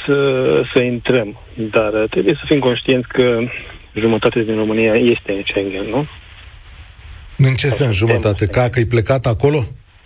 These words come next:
Speaker 1: Nu dacă e plecat, uh, stă, locuiește, trăiește
Speaker 2: Da, da, da,
Speaker 1: din,
Speaker 2: da.
Speaker 1: în, așa, demonstrează prin faptul ăsta că suntem o, o națiune care dăm un exemplu. Nu se vede întotdeauna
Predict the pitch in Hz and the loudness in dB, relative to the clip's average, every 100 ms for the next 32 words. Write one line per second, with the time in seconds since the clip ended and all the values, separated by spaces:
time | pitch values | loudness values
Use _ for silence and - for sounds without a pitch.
0 | - - - - - - - 226 214 131 | -20 -20 -20 -20 -20 -20 0 2 4 2
1 | 123 120 117 113 120 110 117 107 - 104 | 2 2 2 2 0 2 0 0 -2 -6
2 | 107 123 - - - - - - - - | -6 -10 -16 -20 -16 -12 -12 -14 -20 -20
3 | - - - - - - - - - 196 | -14 -14 -16 -20 -14 -12 -12 -6 0 2
4 | 127 - - 120 110 131 151 - - - | 0 -8 -6 -4 -2 0 0 -2 -8 0
5 | 113 127 107 - 95 120 151 117 113 - | 2 2 -2 -4 -4 0 0 -2 -6 -2
6 | 156 107 - - 113 110 120 113 107 107 | 0 0 -2 -2 0 0 -2 0 -2 -4
7 | 104 - - 120 110 - 95 - - - | -6 -10 0 2 2 -2 -6 -10 -8 -8
8 | - 120 120 117 110 - 131 131 113 - | -4 0 2 2 -2 0 0 2 -2 -6
9 | 110 98 110 - 110 - 107 - 101 107 | -8 -4 -6 -4 -8 -6 -4 -2 -4 -4
10 | 104 - 120 110 - - _ _ _ 113 | -6 0 0 0 -10 -20 _ _ _ 0
11 | 104 104 104 104 107 107 - 110 104 107 | 2 0 -2 0 0 0 -2 -2 2 2
12 | 104 - - - - - 117 117 113 110 | 0 -4 -12 -12 -12 0 2 2 0 0
13 | 107 107 117 170 190 123 110 107 101 104 | 2 0 0 0 2 2 2 -2 -2 -2
14 | 104 104 95 | 0 -2 -6